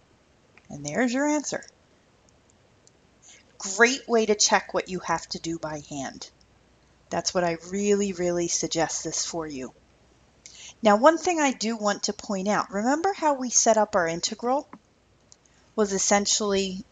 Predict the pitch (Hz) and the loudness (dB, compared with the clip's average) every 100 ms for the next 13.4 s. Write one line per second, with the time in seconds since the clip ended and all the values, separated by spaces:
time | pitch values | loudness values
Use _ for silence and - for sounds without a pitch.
0 | - 180 170 196 180 175 196 254 233 _ | -2 4 4 2 2 0 0 -4 -8 _
1 | _ 170 160 165 170 - 175 165 170 - | _ -8 -6 -4 -4 -4 -2 -2 0 0
2 | 180 180 226 - _ 170 - 165 160 185 | 0 -2 -6 -12 _ -8 -2 -2 -2 -2
3 | 175 - 175 190 175 175 - - - - | 0 0 0 0 2 0 -2 -8 -10 -12
4 | - - 185 170 165 - - 180 175 175 | -20 -12 -6 -4 0 0 0 -2 0 2
5 | 180 - - 175 196 160 151 196 _ - | 0 0 -4 -4 -4 -4 -4 -6 _ -20
6 | - - - 175 170 - 180 165 160 160 | -14 -4 -4 -2 -6 -6 -6 -4 -4 -4
7 | - - - 175 160 151 160 170 165 165 | -6 -4 -4 -4 -8 -8 -8 -8 -4 0
8 | 185 208 - 127 - _ - - - - | 4 4 0 -4 -8 _ -20 -20 -20 -20
9 | _ _ - 180 190 208 208 254 262 370 | _ _ -8 -6 -6 -4 0 2 2 2
10 | 339 262 262 247 - _ 190 196 220 202 | 4 4 4 0 -2 _ -2 0 0 2
11 | 185 185 190 190 - 139 143 160 185 - | 2 2 0 -6 -6 -6 -4 -4 -2 -2
12 | 262 262 262 - 226 220 214 208 208 - | 0 0 0 -2 -2 0 0 0 0 -2
13 | 190 185 147 | -2 -2 -4